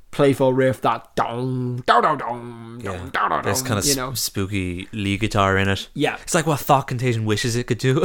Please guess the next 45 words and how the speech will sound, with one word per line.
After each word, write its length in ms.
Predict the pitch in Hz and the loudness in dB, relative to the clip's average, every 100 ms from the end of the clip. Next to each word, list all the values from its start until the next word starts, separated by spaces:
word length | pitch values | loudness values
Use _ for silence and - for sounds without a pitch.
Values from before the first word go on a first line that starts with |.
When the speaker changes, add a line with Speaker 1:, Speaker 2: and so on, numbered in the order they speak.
| - | 10
Speaker 2:
<laughs> 80 | 156 | 10
Speaker 1:
Right, 380 | 170 185 170 156 | 10 8 10 8
oh, 60 | 196 175 | 8 8
yeah, 180 | 156 143 | 6 6
Speaker 2:
<laughs> 20 | |
You 80 | 147 | 6
Speaker 1:
well, 120 | 139 | 6
Speaker 2:
know, 60 | |
the, 120 | 131 131 | 6 2
Speaker 1:
Jesus. 120 | 131 139 135 - - - - | 2 -2 -2 -8 -20 -20 -6
Speaker 2:
like, 100 | 107 | 0
um, 280 | 101 95 87 - | 0 0 -4 -4
Speaker 1:
Thought 260 | - 160 | 2 2
Contagion 640 | 160 151 151 147 139 131 127 | 2 2 4 4 -2 -6 -8
Speaker 2:
ha-, 40 | |
Speaker 1:
is 100 | 127 | -8
like 100 | 131 123 | -2 2
a 20 | |
Speaker 2:
haunt-, 260 | 117 - - | 2 -2 -8
haunting. 500 | - 107 104 98 90 | -2 -2 -2 -4 -4
Speaker 1:
Ugh. 100 | - - - - - _ _ - | -6 -12 -20 -20 -20 _ _ -14
Speaker 2:
Uh, 100 | - | -10
haunting 360 | 110 110 107 98 | -2 -2 -2 -4
lead 160 | 92 92 | -4 -4
guitar 280 | 98 92 | -2 -2
in 80 | 90 | -2
this. 380 | 90 90 - - | -6 -10 -12 -8
Speaker 1:
Yeah, 300 | 139 143 123 | -2 0 -2
but 220 | 147 160 | 2 4
yeah, 180 | 165 135 | 4 2
Ro-, 160 | 143 170 | 2 4
I 100 | 151 | 4
mean, 180 | 151 151 | 2 2
Royal 200 | 165 170 | 4 4
Beggars, 360 | 151 139 139 131 | 4 2 0 0
again, 480 | 135 131 127 127 131 | -2 -2 -2 -6 -6
is, 160 | 123 | -4
it 160 | 131 131 | -4 -4
was 140 | 131 | -4
an 100 | 131 | -4
excellent 480 | 120 135 - 143 131 | -6 -8 -6 -4 -4
choice 260 | 147 135 - | -2 -2 -2
for 140 | 131 | -4
a 60 | 120 | -4
single, 640 | - 131 127 123 123 - | -4 -6 -4 -4 -6 -10